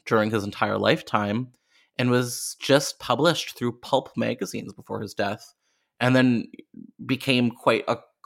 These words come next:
cult figure after he, he passed, which is always so sad. Did you know that, that he,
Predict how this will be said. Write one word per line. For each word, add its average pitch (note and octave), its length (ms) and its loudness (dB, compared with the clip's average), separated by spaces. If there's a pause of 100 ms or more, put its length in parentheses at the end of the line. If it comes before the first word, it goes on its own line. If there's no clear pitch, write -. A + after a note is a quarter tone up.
cult D3 220 -4
figure G#2+ 680 -6 (360)
after - 600 0 (480)
he, G#2 460 -12
he G#2+ 140 -8
passed, - 440 0
which - 160 -14
is G#2 240 -10 (640)
always G3 260 0
so F3 120 -2
sad. - 540 -4 (400)
Did D#3+ 120 -2
you D4+ 80 4
know G#3 160 4
that, G#3+ 300 2
that D3+ 100 -4
he, D3+ 380 0